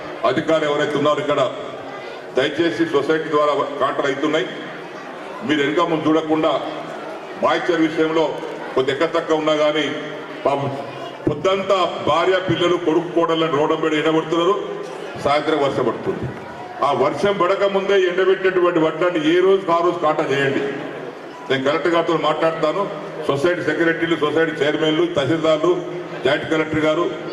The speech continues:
ఆ యొక్క సమస్యను పరిష్కారం చేయండి, లేకపోతే రైతులు ఇబ్బంది పాలవుతారు.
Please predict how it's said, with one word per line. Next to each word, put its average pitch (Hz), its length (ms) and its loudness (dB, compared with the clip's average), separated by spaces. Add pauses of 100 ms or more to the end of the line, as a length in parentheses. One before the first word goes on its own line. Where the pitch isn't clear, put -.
(320)
ఆ 143 120 4
యొక్క 156 360 0
సమస్యను 185 420 2
పరిష్కారం 160 520 0
చేయండి, 160 340 2 (500)
లేకపోతే 135 360 2
రైతులు 151 280 0
ఇబ్బంది 151 260 0
పాలవుతారు. 143 880 2